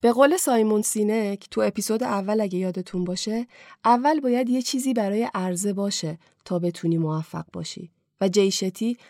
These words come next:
جزو اون آدم‌های دهنده‌ایه که تونسته جاشو پیدا کنه. خلاصه که مراتب قدردانی خودم رو به جی شتی عزیز می‌رسونم. خیلی ممنون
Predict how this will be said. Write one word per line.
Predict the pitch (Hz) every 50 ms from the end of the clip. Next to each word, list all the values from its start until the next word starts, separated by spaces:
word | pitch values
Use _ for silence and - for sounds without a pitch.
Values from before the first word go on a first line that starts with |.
| _ _ _ _ _ _ _
جزو | - - 262 277 240 269 262
اون | 262 262 262 -
آدم‌های | 202 196 190 190 185 185 196 190 208 214 226 233 -
دهنده‌ایه | - 190 185 190 180 180 185 185 165 190 202 208 208 220 214
که | - - 220 214 - - - - -
تونسته | - - 185 185 175 - - 190 180
جاشو | 196 190 190 - 180
پیدا | 170 170 156 151 156 156
کنه. | - - 165 160 165 170 - _ _ _ _ _ _ _ _ _ _ _ _ _ _
خلاصه | - - 180 185 180 - - 185
که | - 220 202 202 - - - - _ -
مراتب | 202 190 190 196 190 185 185 - 220 214 208
قدردانی | - - 180 175 175 - _ - 180 175 190 196 190 175
خودم | - - 208 208 247 247 262 262
رو | 277 277 269 262 _ - _ _ _
به | - 196
جی | 180 196 190 185
شتی | - - 185 185 - 208 202
عزیز | - - 190 185 180 220 240 262 247 -
می‌رسونم. | 208 190 175 170 170 - - 185 180 190 190 _ _ _ _ - - - - - - - - - _ _ _ _ _ _
خیلی | - - 226 220 220 226
ممنون | 208 190 190 185 190 190 202 208 220 214